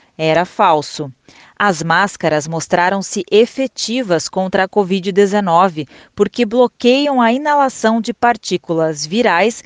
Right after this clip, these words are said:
que estejam suspensas no ambiente.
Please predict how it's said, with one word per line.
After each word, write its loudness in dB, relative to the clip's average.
que -4
estejam 2
suspensas -4
no -6
ambiente. -4